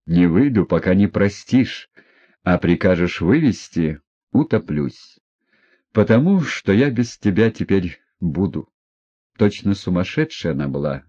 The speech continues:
весь тот день. То плакала, то убивать меня собиралась ножом, то ругалась надо мной. Залежева, Келлера и Земтюжникова и всех созвала.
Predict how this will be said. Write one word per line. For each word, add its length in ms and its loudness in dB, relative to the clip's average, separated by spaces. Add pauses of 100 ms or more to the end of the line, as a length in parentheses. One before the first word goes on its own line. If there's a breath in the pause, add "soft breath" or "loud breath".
весь 380 -2
тот 260 -4
день. 380 -4 (500)
То 140 0
плакала, 720 -2 (480)
то 140 2
убивать 640 2
меня 240 2
собиралась 680 0
ножом, 600 0 (280)
то 140 2
ругалась 600 0
надо 240 0
мной. 380 2 (720 soft breath)
Залежева, 720 2
Келлера 680 2 (100)
и 360 0 (480)
Земтюжникова 1200 0 (400)
и 140 4
всех 380 -2
созвала. 640 -2